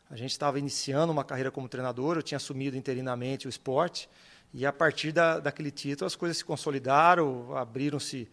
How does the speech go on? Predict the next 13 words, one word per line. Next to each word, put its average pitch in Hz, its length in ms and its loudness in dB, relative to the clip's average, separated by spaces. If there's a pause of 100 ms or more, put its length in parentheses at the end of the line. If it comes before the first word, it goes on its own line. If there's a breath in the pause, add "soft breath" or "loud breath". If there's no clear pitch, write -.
(360 soft breath)
muitas 143 340 -4
portas, 156 920 4
é, 127 420 -2
e 123 140 -4
a 143 80 0
gente 131 340 -4
iniciou 147 760 -4
essa 131 180 -6
carreira 127 560 -4 (320 soft breath)
que - 80 -10
eu 127 60 -4
tô 135 220 -6
hoje. 110 240 -14